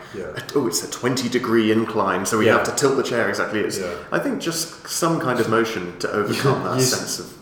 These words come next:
Speaker 1: you saying that's just made me think, <laughs> like, directors being like, "I need twenty percent more tilt!"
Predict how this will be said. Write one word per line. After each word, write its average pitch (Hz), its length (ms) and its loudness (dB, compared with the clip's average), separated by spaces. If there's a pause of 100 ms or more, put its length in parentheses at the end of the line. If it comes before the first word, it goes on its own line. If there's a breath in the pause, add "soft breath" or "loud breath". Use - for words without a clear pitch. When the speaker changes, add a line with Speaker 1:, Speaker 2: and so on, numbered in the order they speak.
(180)
Speaker 1:
you 123 180 -2
saying 117 320 6
that's 101 280 -2
just - 160 -6
made 113 140 -4
me 127 60 2
think, - 460 0
<laughs> 147 80 0
like, - 320 -10 (420 loud breath)
directors 107 640 6
being 98 300 -4
like, 90 180 -6
"I 156 180 -2
need 185 140 6
twenty 214 320 8
percent 220 440 10
more 226 180 10
tilt!" 220 600 8